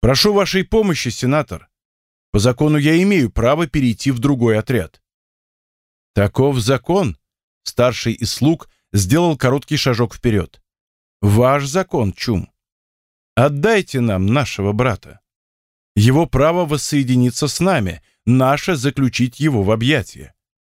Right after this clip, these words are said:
Не будем нарушать закон, сенатор". Повторюсь, ваш закон. "Не отдам!"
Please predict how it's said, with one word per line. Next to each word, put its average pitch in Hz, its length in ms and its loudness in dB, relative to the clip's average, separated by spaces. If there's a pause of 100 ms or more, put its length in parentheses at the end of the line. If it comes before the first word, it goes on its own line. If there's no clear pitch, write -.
(220)
Не 123 200 6
будем 156 420 0
нарушать 120 420 0
закон, 110 400 -2
сенатор". - 580 -4 (520)
Повторюсь, 117 640 0 (460)
ваш 110 560 0
закон. 90 560 -4 (1040)
"Не 139 220 4
отдам!" 190 800 0